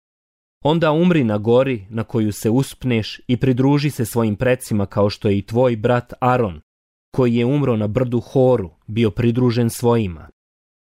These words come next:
A to zato što ste mi se iznevjerili sred Izraelaca kod Meriba Kadeša, kod voda u pustinji Sinu. Niste očitovali moju svetost među Izraelcima.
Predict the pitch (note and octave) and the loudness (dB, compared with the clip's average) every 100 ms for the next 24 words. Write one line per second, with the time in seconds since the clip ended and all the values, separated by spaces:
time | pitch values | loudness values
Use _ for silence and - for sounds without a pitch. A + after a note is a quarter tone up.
0 | _ G#2+ - D3+ C3+ C#3 D#3 D#3+ - C3+ | _ -2 0 0 2 0 0 -4 -2 -4
1 | - C3+ B2 A#2 - A#2 A#2 A2 A#2+ C#3 | -2 -2 -2 -2 -2 -2 -2 0 0 0
2 | D3 B2+ G#2+ G#2+ - C#3+ C3+ B2+ A#2+ C3 | 0 0 -2 -6 -2 0 0 -2 0 2
3 | C3 G#2+ F#2+ - G2 - G2 A2 A#2+ C#3 | 2 -2 -6 -8 -6 -4 -2 2 2 0
4 | B2+ B2 - C3+ B2+ G#2+ - D2 _ _ | 0 -2 -2 -2 -2 -8 -10 -14 _ _
5 | _ _ - A#2 G#2+ A2 C3 D3 C#3+ A2+ | _ _ -2 -2 0 0 2 2 0 -2
6 | - B2 B2+ - C3+ B2+ B2 - D3+ A#2 | -2 -2 -2 -2 -2 0 -2 0 2 2
7 | F2 D2+ _ _ _ _ _ - A2+ C#3+ | -2 -12 _ _ _ _ _ -2 2 2
8 | - C#3 B2 C3 - A#2+ G#2+ G2+ G#2 A#2 | 0 2 2 0 -4 -2 0 0 2 0
9 | A#2 - A#2+ B2 - F2 - G2 F#2+ G2 | 0 -2 -2 -2 -2 -8 -4 -4 -2 -4
10 | F#2 G2 F#2+ F#2+ - E2+ | 0 0 0 -4 -8 -12